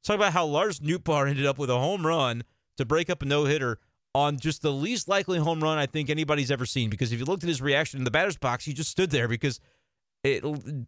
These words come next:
probably thought it would be a foul ball. Thought it, it was just hilarious to watch the replay of all the thoughts that were coursing through his mind as he just sort of golfed it,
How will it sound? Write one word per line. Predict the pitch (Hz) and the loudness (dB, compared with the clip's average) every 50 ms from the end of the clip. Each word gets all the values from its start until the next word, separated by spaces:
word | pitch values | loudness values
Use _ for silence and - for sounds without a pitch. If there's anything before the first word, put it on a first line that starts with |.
| _ | _
probably | - 151 143 131 | 2 2 2 2
thought | 143 139 | 2 0
it | 139 | 0
would | 127 120 | 0 0
be | 127 | 0
a | 120 110 | 0 0
foul | - 120 107 107 | 0 -2 -2 0
ball. | - 214 262 262 262 254 247 | 0 2 2 2 2 0 0
Thought | 240 185 165 151 - | 0 0 0 0 -2
it, | - - _ _ _ _ _ _ | -6 -12 _ _ _ _ _ _
it | - - - 135 170 | -4 -4 -2 0 0
was | 165 156 135 | 0 0 0
just | 135 170 - - | 0 -2 0 0
hilarious | 151 151 143 151 175 220 220 180 139 131 120 - | 0 2 2 2 2 2 2 2 2 0 0 -2
to | - 139 | -2 0
watch | 127 135 151 - - | 2 2 0 0 -2
the | 139 | -4
replay | 120 139 151 156 - - 127 117 120 | -2 -2 -2 0 0 0 2 2 2
of | - 123 127 127 127 117 - - _ _ _ _ _ _ _ _ - | 2 2 2 2 0 -2 -6 -12 _ _ _ _ _ _ _ _ 0
all | 131 147 | 0 0
the | 131 139 | 0 -2
thoughts | - - - 147 147 151 - - | -4 0 2 2 2 2 0 -2
that | - 143 131 - | -2 -2 -2 0
were | 117 120 | -2 -4
coursing | - - - 151 147 143 - - 139 123 107 | -4 -4 -2 -2 0 0 0 -2 -4 -4 -4
through | - 143 147 139 127 | -2 0 0 2 2
his | 123 135 139 123 | 2 2 0 0
mind | 127 120 110 107 104 104 101 95 - - _ _ _ _ _ _ _ _ _ _ _ _ _ _ - | 0 0 0 0 0 0 -2 -4 -6 -8 _ _ _ _ _ _ _ _ _ _ _ _ _ _ 0
as | 120 120 120 117 - | 2 2 2 2 0
he | - 131 123 120 | 0 -2 -2 -2
just | 110 113 123 117 - - _ _ _ _ _ | -2 -2 -2 -4 -4 -6 _ _ _ _ _
sort | - - 151 147 135 | -4 0 2 2 2
of | 120 95 | 2 2
golfed | 120 123 127 156 156 - - | 2 2 2 2 0 0 -2
it, | 185 190 170 | -2 -2 -2